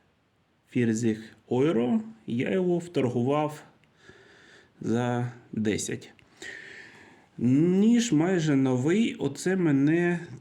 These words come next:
трішки бентежить. Тобто на клині нема жодної подряпини. Е, таке відчуття, що він з коробки.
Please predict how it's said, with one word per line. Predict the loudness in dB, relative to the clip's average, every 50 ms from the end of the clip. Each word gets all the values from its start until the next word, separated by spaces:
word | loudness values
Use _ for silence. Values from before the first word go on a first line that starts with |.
| _ -10
трішки | -6 -4 -2 -2 -2 -4 -6 -6 -6 -4
бентежить. | -2 0 0 0 0 0 0 -2 0 0 -2 -2 -4 -8 -8 -10 -16 -18 -18 -20 -20 -20 _ _ _ _ _ _ _ _ -12 -12 -12 -12 -20 _ _ _ _ _ -20 -20 -20 _ _ _ _ _ -10
Тобто | -10 -10 -10 -8 -6 -2 -2 -2 -2 -4 -8 -14 -20 -20 -20 -16
на | -8 -4 -2 -2 0 0 -2 -2 -2 -4
клині | -6 -6 -6 -4 0 0 2 2 2 2 0 0 -2 -4 -6 -4
нема | -2 0 2 2 2 0 -2 -4 -6 -8 -10 -10
жодної | -8 -4 -4 -2 0 0 0 0 0
подряпини. | -2 -4 -6 -4 -2 -2 -2 -4 -4 -6 -6 -4 -2 0 0 0 0 -2 -6 -10 -20 _ _ _ _ _ _ _ _ -20 _ _ _ _ _ _ _ _ _ _ _ _ _ _ _ _ _ _ _ _ -14
Е, | -10 -8 -6 -4 -4 -6 -6 -8 -10 -12 -14 -16 -20 _ _ _ _ _ _ _ _ _ _ _ _ _ _ _ _ _ _
таке | -12 -12 -12 -12 -10 -6 -4 -2 -2
відчуття, | -2 -2 -4 -6 -6 -8 -8 -8 -6 -4 -4 -4 -4
що | -4 -4 -4 -2
він | -2 0 0 0 0 -2 -4 -6 -14 -20 _ _ _ -20 -20 -20 _ -12
з | -10 -8 -8 -8 -6 -4 -4 -2 -2 -2 -2 -4 -6 -8 -12 -20 -20 _ _ _ _ _ _ _ _ _ _
коробки. | -8 -6 -4 -2 -2 -4 -6 -10 -16 -18 -18